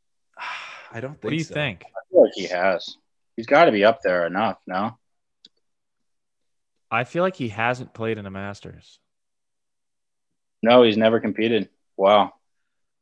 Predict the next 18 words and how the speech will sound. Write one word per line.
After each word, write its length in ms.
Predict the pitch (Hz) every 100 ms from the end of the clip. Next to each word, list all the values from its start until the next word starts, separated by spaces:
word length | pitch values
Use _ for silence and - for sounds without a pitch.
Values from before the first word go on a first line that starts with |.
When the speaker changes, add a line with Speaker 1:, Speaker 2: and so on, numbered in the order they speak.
| _ _ _ _ _ _ _ _ _ _ -
Speaker 1:
Yeah, 220 | 135 120
I 60 | 117
mean, 140 | 123
it's, 380 | 120 123 123 - -
it's 160 | 127 190
Speaker 2:
It's 80 |
Speaker 1:
kinda 120 | 180 160
Speaker 2:
cra-, 140 | 139
Speaker 1:
crazy. 240 | 143 127 101
Speaker 2:
it's 80 |
Speaker 1:
He's 140 | 131 135
Speaker 2:
crazy. 160 | 165
Speaker 1:
solid. 420 | 220 190 101 101 95
Like, 160 | 98
he's 160 | - 123
just 280 | 139 - -
so 240 | 131 123
solid. 540 | 110 117 98 95 92